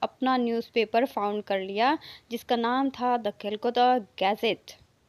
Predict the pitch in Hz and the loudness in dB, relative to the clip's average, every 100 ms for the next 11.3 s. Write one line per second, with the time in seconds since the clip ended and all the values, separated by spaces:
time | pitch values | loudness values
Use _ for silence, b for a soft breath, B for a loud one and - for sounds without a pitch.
0 | _ _ _ _ _ _ b b b b | _ _ _ _ _ _ b b b b
1 | b b - 370 330 302 311 339 302 311 | b b 6 8 8 8 6 2 2 2
2 | 294 302 294 294 285 294 269 247 262 277 | 4 4 2 0 2 4 6 6 6 4
3 | 277 269 262 254 262 247 254 262 - 233 | 2 4 6 6 4 2 0 0 2 4
4 | 240 247 254 233 226 240 - 240 233 262 | 4 0 0 0 2 2 2 0 2 2
5 | 247 226 240 233 247 233 220 226 226 240 | 2 4 0 2 0 2 2 2 0 2
6 | 220 214 226 - 240 233 220 233 220 226 | 2 4 2 2 0 0 0 -2 0 4
7 | 220 220 196 220 226 233 - 240 214 240 | 4 4 0 -2 -2 -2 0 2 4 4
8 | 240 - 262 262 302 294 - 247 240 233 | 0 -8 -2 2 2 0 -2 2 2 4
9 | 226 - 214 220 220 220 233 220 202 214 | 0 2 -4 0 0 0 0 0 0 0
10 | 214 233 233 226 214 196 202 - - 202 | 0 0 0 -2 -2 -2 -4 -6 -6 -6
11 | 175 - | -6 -6